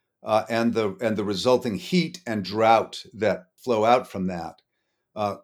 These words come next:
such that fire can now burn more easily, more intensely in more places than it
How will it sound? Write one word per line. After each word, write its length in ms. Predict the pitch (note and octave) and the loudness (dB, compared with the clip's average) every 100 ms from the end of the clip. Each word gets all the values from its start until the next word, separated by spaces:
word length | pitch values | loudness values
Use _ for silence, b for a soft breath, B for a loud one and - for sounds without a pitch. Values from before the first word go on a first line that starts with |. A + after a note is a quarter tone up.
| _ | _
such 500 | - - C#3 B2+ - | -10 -2 0 0 -2
that 340 | A#2 G#2 G2 _ _ _ | 0 0 0 _ _ _
fire 540 | _ - C3+ C#3 C#3 | _ 0 4 6 4
can 240 | A#2+ B2 A2+ | 2 -4 -4
now 220 | A2+ G#2+ | -2 -2
burn 360 | F#2 A2+ A2+ G#2+ | -2 0 0 0
more 320 | G#2+ G#2 - | 0 -2 -4
easily, 560 | D3+ E3+ C#3+ C3+ A#2+ A#2+ | -4 -2 0 0 2 2
more 260 | A2 A2 | 0 0
intensely 920 | G#2 G2 F#2 D3+ D3+ D3 - A#2+ A2+ | -2 -4 -6 -4 -4 -4 -4 -4 -4
in 140 | G#2+ G2+ | -4 -2
more 380 | G#2+ A#2+ C3 B2+ | 0 2 2 0
places 640 | - A2 G2+ - G#2 F#2 | -2 -2 -2 -6 -8 -8
than 160 | A#2 G2+ | -6 -4
it 120 | - | -6